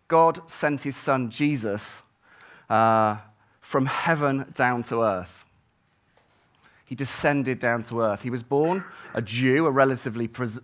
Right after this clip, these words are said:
privileged position, but he then descended down in order to become with the Gentiles. And he got, even got his hands dirty himself, um, casting out demons,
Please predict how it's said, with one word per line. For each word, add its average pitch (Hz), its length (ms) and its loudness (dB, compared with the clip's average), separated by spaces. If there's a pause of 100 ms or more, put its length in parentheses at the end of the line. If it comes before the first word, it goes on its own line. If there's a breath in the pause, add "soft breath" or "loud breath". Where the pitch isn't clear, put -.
privileged 147 580 0
position, 131 500 -2
but 127 100 -2
he 127 100 -2
then 143 220 2
descended 156 640 -2
down 131 320 4 (320 loud breath)
in 131 60 -4
order 135 160 0
to - 100 -16
become 131 460 -2 (220 loud breath)
with 131 260 -2
the 127 80 -2
Gentiles. 117 680 2
And 127 120 -2
he 131 40 -2
got, 139 320 -2
even 143 280 0
got 131 160 0
his 127 160 -2
hands 160 420 -2
dirty 139 380 0
himself, 117 720 0 (460 loud breath)
um, 117 320 2
casting 151 540 -2
out 135 200 -2
demons, 135 480 -2